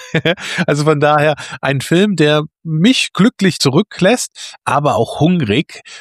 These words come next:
und, äh, quasi sehr hungrig, sehr hungrig nach Bœuf Bourguignon, nach französischen Klassikern. Deshalb bekommt er auch von mir verdiente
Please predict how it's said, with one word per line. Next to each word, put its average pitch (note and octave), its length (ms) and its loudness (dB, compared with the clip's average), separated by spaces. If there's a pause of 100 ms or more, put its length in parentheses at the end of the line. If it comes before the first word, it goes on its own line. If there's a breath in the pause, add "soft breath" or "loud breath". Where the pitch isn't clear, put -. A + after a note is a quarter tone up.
(120)
und, A2+ 440 -2
äh, G#2 380 2 (480 soft breath)
quasi A#2 380 0
sehr B2 320 2
hungrig, G#2 380 -2
sehr A#2+ 200 2
hungrig C#3 440 2
nach A2 200 -2
Bœuf A2+ 380 0
Bourguignon, A2 720 2
nach G2+ 200 -2
französischen G#2+ 720 -2
Klassikern. - 580 -6 (440 loud breath)
Deshalb D#3 420 0
bekommt A#2+ 440 -4 (120)
er B2 260 0 (100)
auch C#3+ 300 0
von A#2 360 -2
mir B2+ 400 0
verdiente A#2+ 640 -2